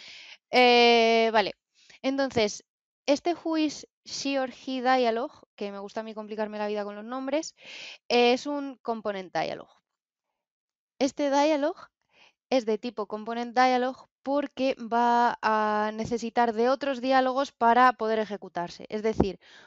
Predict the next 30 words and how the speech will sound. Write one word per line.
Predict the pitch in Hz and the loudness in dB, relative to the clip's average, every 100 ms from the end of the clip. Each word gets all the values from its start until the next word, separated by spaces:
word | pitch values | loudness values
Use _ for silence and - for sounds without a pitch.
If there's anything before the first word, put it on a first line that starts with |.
| _ | _
va | 240 | -2
a | |
necesitar | 247 240 254 240 247 220 | -2 -2 -2 -2 0 0
en | 175 208 | 0 -10
un | 220 | -10
principio | 240 226 240 - 180 - | -10 -8 -10 -10 -10 -8
un | 262 269 | -8 -6
waterfall | 247 285 269 247 - 247 | 0 0 0 -4 -4 -4
dialog, | 254 285 254 302 - | 0 0 0 -4 -8
que | 202 | -10
lo | |
tengo | 196 208 196 | -10 -10 -6
por | 214 | -4
aquí. | 214 302 - _ _ - - - - _ _ | -4 -6 -10 _ _ -20 -20 -20 -20 _ _
Eh, | 226 220 208 208 208 | 2 4 4 2 0
un | 240 | -4
waterfall | 262 247 233 233 233 226 | -6 -4 -4 -4 -4 4
dialog | 240 214 185 - | 4 4 0 -6
tiene | 208 190 - | -8 -8 -6
varios | 180 208 214 220 | 2 4 4 0
pasos. | - 269 285 330 392 - _ | 2 2 2 -4 -8 -12 _
Aquí | - 196 | -8 -4
voy | 202 214 214 | -4 -2 2
a | 202 185 - | 4 2 -2
comprobar | 220 214 214 226 | -10 -4 2 2
los | 240 226 | 0 -6
speakers | 233 247 - 240 220 - | -8 -8 -2 -2 -2 -8
que, | - 226 226 226 226 214 - | -2 0 2 2 0 -2 -4
que | 233 226 | -2 4
hay, | 247 285 302 349 | 4 4 2 -2